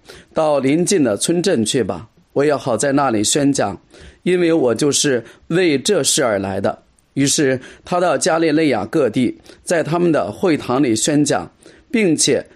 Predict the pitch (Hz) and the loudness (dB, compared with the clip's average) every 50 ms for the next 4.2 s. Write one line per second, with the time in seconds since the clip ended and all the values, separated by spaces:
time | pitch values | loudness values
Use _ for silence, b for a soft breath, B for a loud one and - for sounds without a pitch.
0 | _ - - - - - 226 214 - - 117 117 117 117 117 107 101 107 131 123 | _ -6 -4 -2 0 0 0 0 0 0 0 2 2 2 2 0 0 0 -2 0
1 | - 120 90 - - - - - _ _ _ - - - - - - - - - | -2 -2 -2 -4 -8 -18 -20 -20 _ _ _ -20 -20 -20 -18 -18 -18 -18 -20 -20
2 | - - - - _ b b b b b b b b b b b b - - 202 | -20 -20 -20 -20 _ b b b b b b b b b b b b -6 -2 -2
3 | 208 185 214 202 202 202 175 147 131 127 123 - - - 113 120 135 151 160 170 | 0 0 2 2 2 2 0 0 0 -2 -4 -6 -6 -4 -2 0 2 2 2 2
4 | 175 175 180 180 | 2 2 0 -2